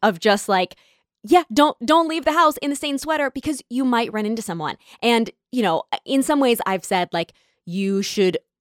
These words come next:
always dress as though you could, like, run into your ex." But I think that that ultimately goes back to the confidence of, I, I have run into my ex while wearing my, like, work from home uniform.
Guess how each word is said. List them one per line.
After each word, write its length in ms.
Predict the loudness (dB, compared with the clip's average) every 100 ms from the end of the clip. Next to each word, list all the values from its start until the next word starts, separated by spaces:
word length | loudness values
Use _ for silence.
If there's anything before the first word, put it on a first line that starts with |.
| _
always 320 | 2 4 2 0
dress 260 | 0 0
as 200 | -4 -4
though 160 | -2 -4
you 180 | -4 -8
could, 360 | -4 -4 -4 -8
like, 140 | -12 -12
run 300 | -6 -2 -2
into 280 | -2 -4 -4
your 140 | -2
ex." 440 | -2 -4 -6 -14 -18 -20 _ _ _ _ _ _
But 240 | -2 2
I 120 | 2 0
think 300 | -2 -4 -2
that 180 | -4
that 200 | -2 -2 0
ultimately 500 | -2 0 -6 -6 -6
goes 260 | -4 -4
back 280 | -2 -2 -4
to 220 | -8 -6 -4
the 120 | -4
confidence 760 | -8 -2 0 0 -4 -6 -8 -8
of, 380 | -6 -4 -6 -8 _ _ _ _ _ _ -2
I, 120 | 0 4
I 200 | 6 6
have 480 | 4 4 4 2 0
run 300 | -4 -2 0
into 220 | 0 0
my 140 | -2 0
ex 360 | -2 -2 -8 -14
while 600 | -6 2 4 4 2 -2
wearing 460 | -12 -6 0 2 2
my, 140 | 2 0
like, 200 | -2 -6
work 320 | -4 -4 -4
from 140 | -6
home 200 | -4 -4
uniform. 420 | -4 -8 -8 -10